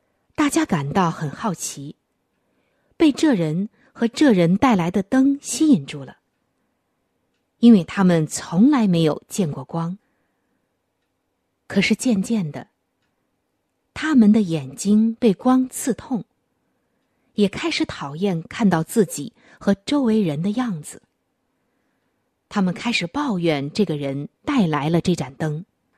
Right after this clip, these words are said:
他们也不愿意离开这个世界的黑暗，或者说不愿意离开这个黑暗的世界，因为大家都习惯了。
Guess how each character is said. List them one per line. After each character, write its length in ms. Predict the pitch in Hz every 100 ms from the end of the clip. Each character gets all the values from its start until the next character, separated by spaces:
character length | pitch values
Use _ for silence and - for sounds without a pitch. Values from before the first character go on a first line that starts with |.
| _ _ _ _ _ _ _ _ _ _ _ _ _ _
他 180 | - 202
们 340 | 170 143 156 _ _ _ _ _
也 200 | 202 190
不 220 | 180 208 247
愿 200 | 311 233
意 120 | 170
离 200 | 156 202
开 440 | - 196 170 170 -
这 120 | - 208
个 100 | 165
世 300 | - 202 165
界 180 | 190
的 100 | 156
黑 220 | - - 165
暗， 300 | 180 160 - _ _ _ _ _ _ _ _ _
或 180 | _ 302
者 140 | 185
说 340 | 151 220 214 226 _ _ _ _
不 140 | 196
愿 220 | 226 285 196
意 80 |
离 200 | 139 147
开 380 | 185 - 247 247 - _ _
这 100 | -
个 140 | 220 160
黑 280 | - 269 254
暗 220 | 247 180
的 120 | 147
世 200 | - 196
界， 320 | - 208 160 _ _ _ _ _ _ _ _ _ _ _ _ _ _
因 120 | 254
为 80 | 277
大 160 | 294 247
家 220 | 262 269
都 120 | 311
习 240 | 277 -
惯 320 | 180 269 262 151
了。 140 | 147